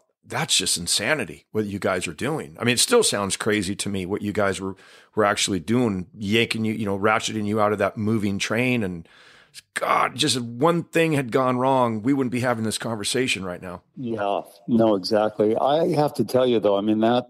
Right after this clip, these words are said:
Speaker 2: is, I mean, to have that opportunity, you know, as a stuntman to, you know, be in a position to get that kind of a gag, 'cause, you know, you know, a lot of our work is, it's not every day we're out doing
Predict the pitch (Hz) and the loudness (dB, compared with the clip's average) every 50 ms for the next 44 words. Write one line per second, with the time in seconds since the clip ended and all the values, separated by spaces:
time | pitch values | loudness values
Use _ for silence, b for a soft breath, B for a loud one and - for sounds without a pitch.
0 | _ - - - 117 107 104 92 87 - - - - _ _ _ _ _ _ _ | _ -6 -2 2 2 2 2 0 -4 -6 -10 -12 -16 _ _ _ _ _ _ _
1 | - 113 110 - - - 127 127 127 120 117 113 117 113 98 123 135 139 127 123 | -16 -16 -16 -8 -4 0 2 2 2 2 2 2 2 2 2 2 2 2 2 2
2 | 135 127 127 127 123 127 127 - 117 107 - - 123 123 131 131 123 135 139 147 | 2 2 2 2 2 2 2 0 0 0 0 0 2 2 2 2 4 2 2 2
3 | 151 - _ _ b b b b b b b b b b b b b b _ _ | 0 -4 _ _ b b b b b b b b b b b b b b _ _
4 | - - - 120 110 110 110 110 101 - 101 - - - 127 120 117 - 120 120 | -8 -2 0 2 4 4 4 2 0 0 -4 -4 -2 0 0 0 0 2 2 2
5 | 123 120 107 107 107 101 92 85 127 113 107 113 104 95 107 110 113 110 107 - | 2 4 4 2 2 2 0 0 0 2 2 2 2 2 2 2 2 2 0 -2
6 | - 101 92 107 110 107 - - 113 104 92 87 95 90 - - 107 104 101 - | -4 -4 0 0 0 0 0 -2 -2 -2 0 0 0 0 2 0 0 0 -2 -6
7 | - 113 110 107 104 90 87 85 80 95 95 95 98 107 113 107 - - 117 113 | -6 -4 -4 -2 -4 -4 -8 -6 -2 0 2 4 4 2 2 0 -2 -2 -2 0
8 | 131 147 143 117 110 107 110 120 147 185 165 123 104 98 95 92 90 90 90 85 | 0 0 2 2 2 2 2 0 0 2 2 2 2 2 2 2 2 2 2 0
9 | 90 82 80 80 87 98 95 95 87 - - 87 82 78 - - - _ _ _ | 0 0 -2 -2 -2 -2 -2 -2 -4 -4 -2 -2 -2 -2 -4 -8 -12 _ _ _
10 | _ _ _ _ _ _ _ _ _ _ _ _ - - - 139 131 123 123 120 | _ _ _ _ _ _ _ _ _ _ _ _ -8 -2 0 0 2 2 2 2
11 | 113 117 107 104 - 104 107 107 95 98 95 98 92 95 98 95 90 - - 113 | 2 2 0 0 2 2 4 4 4 4 4 4 4 2 2 -2 -4 -4 0 0
12 | 110 104 98 92 87 85 85 | 2 2 0 -2 -4 -6 -10